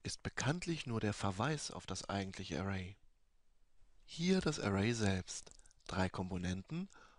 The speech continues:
und ein paar Zusatzinformationen, zum Beispiel die Länge des Arrays im Attribut Length. Hier erst sind die drei Objekte von Klasse X, Y und Z, denn die Komponenten des Arrays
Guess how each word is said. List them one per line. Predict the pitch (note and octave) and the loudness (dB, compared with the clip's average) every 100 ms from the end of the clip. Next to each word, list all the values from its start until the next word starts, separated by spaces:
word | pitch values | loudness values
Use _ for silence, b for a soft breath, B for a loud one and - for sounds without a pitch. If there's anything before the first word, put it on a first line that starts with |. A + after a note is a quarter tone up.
| B | B
und | - G#2 | -8 -4
ein | F#2+ | -2
paar | F#2 F#2+ | 0 0
Zusatzinformationen, | - A#2+ B2 - D3 C#3+ D3+ - D#3+ E3 F3+ - B B B B | 0 0 2 0 -2 -2 -2 -2 -2 -2 -4 -8 B B B B
zum | - - G3 F3+ | -6 0 2 2
Beispiel | B2 A#2+ - A#2+ A2 | 2 2 -2 -2 -2
die | G2 | 0
Länge | F2 F#2 A#2 | 2 2 2
des | G#2+ - | -2 -2
Arrays | G#2+ A2+ A#2+ - - - | 0 2 2 0 -8 -8
im | - | -6
Attribut | - - G2 G#2+ - - - | -4 -4 -2 -2 -4 -6 0
Length. | G#2 G#2 F#2+ - - - - - _ - - - _ - - - - - - | 2 2 0 -8 -14 -20 -20 -20 _ -20 -20 -20 _ -20 -20 -20 -20 -20 -16
Hier | - D#3+ F#3+ G#3 | -4 2 4 4
erst | - E3 - | 4 2 2
sind | C3+ B2 | 0 0
die | B2+ | 0
drei | - A2+ | 4 4
Objekte | G2+ - D#3 - G2 | 2 2 0 2 -4
von | - F2+ | -2 -2
Klasse | - F#2 - - | 0 0 -2 -4
X, | - - - - | -6 -4 -6 -8
Y | - - F#2 F#2+ E2 | -6 -4 -2 -4 -6
und | E2 | -4
Z, | - E2 - - - b b b b b b - | -2 -2 -4 -10 -16 b b b b b b -2
denn | F#2+ | 0
die | F#2 F2 | 0 -2
Komponenten | F#2 E2+ F2+ G2+ D#3 D#3 | -2 0 2 2 0 -4
des | A2+ - | -4 -2
Arrays | E2+ F2+ A2 - | -2 0 0 0